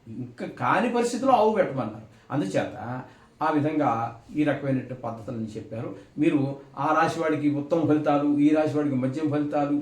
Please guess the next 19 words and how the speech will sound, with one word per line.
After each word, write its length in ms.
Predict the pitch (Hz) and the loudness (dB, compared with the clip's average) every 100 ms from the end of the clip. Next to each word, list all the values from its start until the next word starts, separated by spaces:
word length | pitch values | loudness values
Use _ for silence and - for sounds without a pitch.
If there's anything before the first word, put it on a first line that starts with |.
| 131 | 0
ఈ 60 | 151 | 2
రాశి 180 | 151 135 | 2 2
వాళ్ళకి 280 | 151 143 139 127 - - | -2 -2 -6 -10 -12 -12
చాలా 280 | 123 139 175 170 | -4 0 2 2
ప్రమాదం, 420 | 160 156 151 147 147 - | 4 6 6 4 0 -2
ఇవేవి 360 | 127 127 135 143 123 127 - - - | -2 0 2 2 2 -4 -14 -20 -8
మరి 160 | 160 151 147 139 | -4 -2 -2 0
నాకు 220 | 139 180 175 165 | 0 0 -2 -2
తెలిసినంత 380 | 131 127 127 127 | -2 -2 -2 -4
వరకు 180 | 120 170 | -8 -6
ఇవేవి 300 | 135 117 117 104 | -4 -4 -4 -6
లేవు. 220 | 107 113 180 95 - 131 | -6 -8 -10 -12 -8 -2
నమ్మే, 340 | 139 151 170 170 165 147 | 2 2 2 2 2 2
నమ్మటమా 500 | 147 170 165 170 190 220 - | 2 0 -2 0 0 -2 -2
కాదా 300 | 131 143 143 143 | 0 2 2 0
అనేది 200 | 139 147 156 | -2 -2 2
మీ 80 | 143 135 143 | 2 6 6
ఇష్టం. 300 | 143 - - - - 131 | 6 0 -6 -10 -8 0
నాకు 140 | 151 | 2